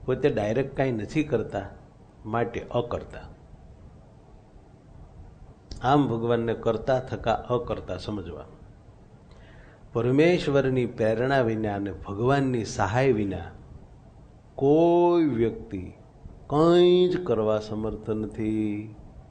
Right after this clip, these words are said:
બધા પરમેશ્વરને એવા આધીન છે, એવા આધીન છે કે એમની પ્રેરણા, એમના પ્રકાશા વિના અને એને ઈ બધું કરવાની સંપત્તિ, સામગ્રી આપ્યા વિના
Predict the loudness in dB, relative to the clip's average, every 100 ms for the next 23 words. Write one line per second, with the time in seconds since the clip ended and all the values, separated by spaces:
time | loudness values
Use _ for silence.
0 | -20 -12 -4 -4 0 2 2 2 0 -2
1 | 0 -2 -2 -4 -2 -4 -4 -6 -8 -4
2 | 0 2 2 2 0 -2 -4 -6 -4 -4
3 | -4 -2 2 0 0 -4 -8 -8 -8 -6
4 | -2 -4 -6 -16 -20 -20 -20 -10 -6 -4
5 | -4 -2 0 0 0 0 0 0 -2 -4
6 | -10 -18 -18 -8 -6 -2 -2 -2 -4 -6
7 | 0 4 4 6 2 2 -4 -8 -12 -20
8 | -20 -20 -20 -20 -20 -14 -2 2 2 2
9 | 0 2 4 4 2 0 0 0 2 4
10 | 2 -2 -2 2 2 0 -4 -4 -2 -4
11 | -4 -4 -4 -2 -4 -6 -4 -2 -2 -2
12 | -4 -4 2 2 4 2 0 -6 -10